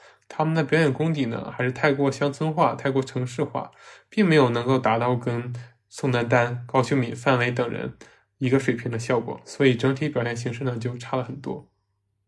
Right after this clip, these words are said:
这就是赵本山在小品领域的一个巅峰的一个过程，可以说他到现在仍然是一代宗师的地位。我们这些东北人，包括我这一代长大的年轻人，仍然非常期待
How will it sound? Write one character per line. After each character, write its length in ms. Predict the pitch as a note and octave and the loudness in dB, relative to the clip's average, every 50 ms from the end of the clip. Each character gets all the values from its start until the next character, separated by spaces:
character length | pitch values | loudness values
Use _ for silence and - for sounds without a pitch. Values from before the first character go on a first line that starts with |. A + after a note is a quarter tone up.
| _ _ _ _ _ _ _ _ _ - - - - - - _ | _ _ _ _ _ _ _ _ _ -20 -20 -20 -20 -20 -20 _
这 120 | - - | -18 -2
就 120 | - G3 | 0 0
是 140 | F#3 - - | 0 0 0
赵 160 | E3 G3 G3 | 4 4 4
本 100 | D#3+ B2+ | 4 4
山 240 | A2+ A2+ - E3+ F#3+ | 0 2 2 4 6
在 160 | G3 E3+ A#2+ | 6 4 4
小 220 | A2+ - - D3 E3 | 2 2 2 2 2
品 180 | - - A3 | 4 4 4
领 160 | G#3 F#3 C#3+ B2+ | 6 6 6 4
域 140 | B2+ B2+ | 4 4
的 80 | B2+ B2 | 2 2
一 100 | A#2 A#2 | 2 2
个 140 | A#2 A#2+ A#2 | 2 0 0
巅 320 | A#2 A#2+ - D#3 E3 E3+ | 0 0 2 2 2 2
峰 320 | E3 - - F3 F3 F3 F3 | 0 -2 -2 -2 0 2 2
的 100 | D3 A#2+ | 2 2
一 120 | A2+ - | 2 -2
个 320 | - - C#3 C3 B2+ - - - - _ _ | -4 -4 -2 -2 -2 -4 -6 -14 -20 _ _
过 180 | - - D3+ C#3 | -4 0 0 0
程， 280 | - - - - - - _ _ _ _ - _ - - - - _ _ _ _ | 0 0 -6 -10 -12 -14 _ _ _ _ -20 _ -20 -20 -20 -20 _ _ _ _
可 160 | - - G#3 | -2 2 2
以 80 | F3+ C3+ | 4 4
说 420 | - - E3 E3+ F3 E3+ F3 - - _ _ _ _ _ | 4 4 4 4 4 2 -2 -6 -14 _ _ _ _ _
他 140 | - G#3+ | 4 4
到 140 | G3 G3 G3 | 6 6 4
现 160 | F#3 - G#3 | 2 2 2
在 100 | G#3+ C#3+ | 2 4
仍 160 | D#3 C#3 C3 C3+ | 4 4 4 4
然 100 | C#3+ C#3+ | 2 2
是 140 | C#3 - | 0 -2
一 80 | B2+ B2 | 0 2
代 140 | C#3 C#3 C#3 | 4 4 2
宗 180 | C#3 D3 D3+ | 2 0 -2
师 160 | D3 - - D3 | -2 -2 -2 -2
的 60 | C#3 | 0
地 140 | B2+ B2+ B2+ | 0 -2 -4
位。 240 | A#2+ C3+ - - _ _ _ _ _ _ | -4 -6 -8 -10 _ _ _ _ _ _
我 100 | - C3+ | 0 2
们 200 | C3 C3 C3+ C3+ | 2 2 2 2
这 120 | - F#3 | 2 0
些 240 | E3 F3+ F3+ F3 E3+ E3+ - _ _ - | 0 2 2 2 2 0 -4 _ _ 0
东 220 | F#3+ F#3+ G3 F3+ | 2 2 4 4
北 80 | D#3+ C3 | 4 2
人， 380 | C3 C3 B1+ - - - - _ _ _ _ | 2 2 -2 -4 -6 -12 -16 _ _ _ _
包 120 | C#3+ C#3 | 4 4
括 160 | C#3 - D3 | 4 4 2
我 260 | C#3 C3 B2+ - - - | 2 2 2 -2 -6 -2
这 100 | - D3 | 0 2
一 100 | C#3 C3+ | 2 4
代 160 | B2+ D3 C#3+ | 4 4 2
长 160 | C#3 - C3+ | 2 0 -2
大 140 | C3 C3+ C3+ | 0 0 0
的 80 | C3+ C3 | 0 0
年 180 | B2 B2+ C3+ | 0 -2 -2
轻 180 | C3+ B2+ - D#3 | -2 -2 0 2
人， 200 | C#3+ C3+ C3 C3 - - - - - - _ | 2 2 2 0 -4 -10 -18 -20 -20 -16 _
仍 160 | - C#3+ F3 | 0 4 6
然 200 | G3 G3+ F#3 F#3 | 8 8 8 6
非 140 | F#3 F#3 F#3 | 6 4 4
常 180 | E3+ E3 D#3+ D#3+ | 4 4 4 2
期 180 | - - - C3+ | 0 -4 0 4
待 420 | D3+ D3+ C3+ C3+ - - - _ | 6 6 6 6 2 -6 -20 _